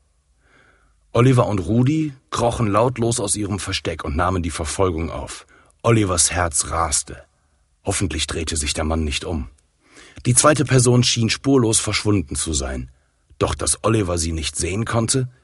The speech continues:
hieß ja nicht, dass sie ihn nicht sah. So schnell und so leise wie möglich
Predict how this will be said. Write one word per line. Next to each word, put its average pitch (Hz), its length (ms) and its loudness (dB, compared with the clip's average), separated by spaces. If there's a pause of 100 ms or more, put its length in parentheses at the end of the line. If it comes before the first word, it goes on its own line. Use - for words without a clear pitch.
(140)
hieß - 240 0
ja 87 120 0
nicht, 95 240 -2
dass 78 160 -2
sie 85 160 -2
ihn 82 120 -2
nicht 110 240 -2
sah. - 280 -8 (440)
So - 200 0
schnell 131 360 4
und 120 140 0
so 107 100 2
leise 104 360 4
wie 95 80 2
möglich 107 560 0